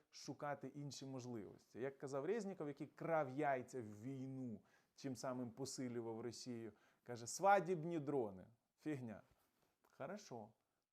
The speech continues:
А виявилося, що ці свадібні дрони — найбільша реформа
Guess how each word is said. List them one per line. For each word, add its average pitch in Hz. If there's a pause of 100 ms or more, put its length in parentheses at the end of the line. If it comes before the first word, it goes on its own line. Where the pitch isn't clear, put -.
А 117
виявилося, 127
що -
ці 127
свадібні 120
дрони — 127
найбільша 147
реформа 139